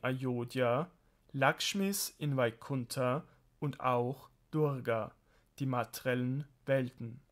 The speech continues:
Dennoch bleibt auch sie vollkommen unberührt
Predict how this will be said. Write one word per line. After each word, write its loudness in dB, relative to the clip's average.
Dennoch 6
bleibt 2
auch 0
sie 0
vollkommen 4
unberührt -2